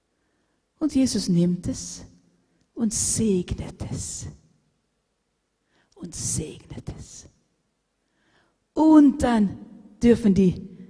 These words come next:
Jünger austeilen. Und es reicht für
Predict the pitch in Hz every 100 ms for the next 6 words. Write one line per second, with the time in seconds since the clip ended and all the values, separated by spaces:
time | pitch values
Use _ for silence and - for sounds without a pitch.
0 | - - - 208 247 190 180 196 214 -
1 | - 139 143 139 139 - - 185 185 185
2 | 160 165 208 220 233 220 196 - - -
3 | - _ - _ _ _ _ _ _ -
4 | 269